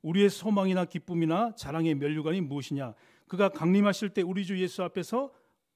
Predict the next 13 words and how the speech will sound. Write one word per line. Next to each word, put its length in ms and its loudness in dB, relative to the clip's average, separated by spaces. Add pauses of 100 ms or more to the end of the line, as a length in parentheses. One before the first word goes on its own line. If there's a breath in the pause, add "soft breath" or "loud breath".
너희, 520 0
너희다 420 -6
이렇게 200 -14
얘기했어요. 280 -18
너희는 320 4
우리의 340 -2
영광이요 540 0
기쁨이다. 720 -10 (640)
우리가 200 4
복음을 400 6
위해서 140 2
살아가는 460 2
것, 240 6